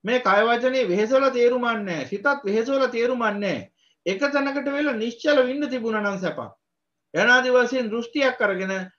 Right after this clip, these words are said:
මොකද කරන්නේ? වනාන්තර වලට ගිහිල් ඉවර වෙලා ඔන්න ඔය අ-, අරූපාවචර කුසල හේවා සමාපatti කුසලේ වඩන.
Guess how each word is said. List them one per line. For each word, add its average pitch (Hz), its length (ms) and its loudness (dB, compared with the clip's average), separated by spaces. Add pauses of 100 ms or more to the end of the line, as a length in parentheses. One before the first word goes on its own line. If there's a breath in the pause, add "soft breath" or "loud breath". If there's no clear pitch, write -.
(100)
මොකද 240 300 4
කරන්නේ? 208 360 0
වනාන්තර 220 480 0
වලට 214 320 0
ගිහිල් 240 280 -2
ඉවර 196 180 0
වෙලා 185 340 -2 (340)
ඔන්න 226 240 -2
ඔය 254 100 4
අ-, 208 300 4
අරූපාවචර 240 720 2
කුසල 208 280 -2
හේවා 214 260 2
සමාපatti 240 600 -2
කුසලේ 220 340 0
වඩන. 143 260 -4